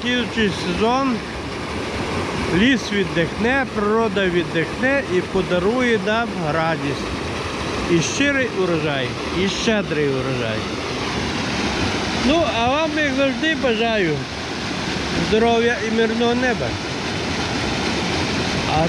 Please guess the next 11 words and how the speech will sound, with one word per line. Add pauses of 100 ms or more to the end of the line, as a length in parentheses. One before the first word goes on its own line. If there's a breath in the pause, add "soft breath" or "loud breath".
також (2750)
нагадую
вам, (260)
що
ліс (200)
наше
багатство. (1500)
Так
що (160)
будьте
добрі,